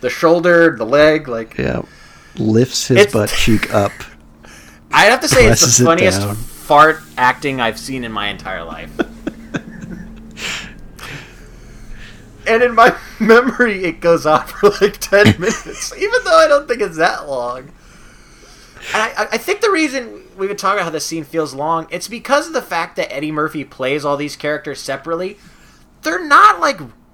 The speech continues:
Speaker 1: really interacting with each other. They're all just kind of, like, riffing. And then some poor editor had to try to assemble this <laughs> into something comprehensible.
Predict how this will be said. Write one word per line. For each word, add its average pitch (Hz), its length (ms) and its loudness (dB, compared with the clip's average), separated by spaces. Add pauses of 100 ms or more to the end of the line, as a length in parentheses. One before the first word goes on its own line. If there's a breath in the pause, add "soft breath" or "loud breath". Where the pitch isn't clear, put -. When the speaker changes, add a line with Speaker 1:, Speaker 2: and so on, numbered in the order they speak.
(240)
Speaker 1:
really 185 460 -4
interacting 247 640 -2
with 254 160 -8
each 240 180 -12
other. 262 260 -2
They're 196 160 -2
all 247 120 -2
just - 160 -12
kind 233 160 -4
of, 202 100 -6
like, 135 340 -6
riffing. 226 560 -8 (460 loud breath)
And 170 140 -6
then 202 140 -4
some 226 340 -6
poor 220 480 -2
editor 190 380 0
had 160 240 -8
to - 40 -8
try 165 300 -2
to 160 120 0
assemble 165 520 -4
this 135 260 -4
<laughs> - 0 -
into 147 240 -10
something 165 380 -6
comprehensible. 147 960 -12